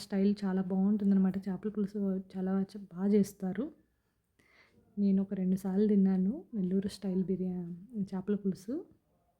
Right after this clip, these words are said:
ఇదిగోండి, ఫిష్ మీల్స్ అని ఉంది కదా, టూ థర్టీ రూపీస్. చపాతీ పుల్కా, యాక్చువల్‌గా ఫిష్ మీల్స్ అండి ఆయన చెప్పింది, సారీ, టూ థర్టీ రూపీస్ అంటే ఆ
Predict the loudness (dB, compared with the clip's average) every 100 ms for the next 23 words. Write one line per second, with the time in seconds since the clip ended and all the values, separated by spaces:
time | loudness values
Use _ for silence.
0 | _ _ _ _ _ _ _ -4 -4 -4
1 | -6 -4 -8 -6 0 2 2 -2 -2 0
2 | 2 0 -2 -6 -10 _ _ _ _ -4
3 | -4 -4 -10 -12 -8 -8 -8 -10 -12 -14
4 | _ _ _ _ _ _ _ _ _ _
5 | -10 -6 -4 -4 -4 -4 -4 -8 -20 _
6 | _ _ _ _ _ _ _ _ -4 -4
7 | -4 -6 -6 -8 _ _ -8 -6 0 2
8 | 2 0 -4 -6 -4 -6 -8 -10 -6 -4
9 | -6 -8 -10 -10 -8 -8 -6 -6 -6 -8
10 | -12 -12 -12 -12 -4 -4 -4 -10 _ _
11 | _ -10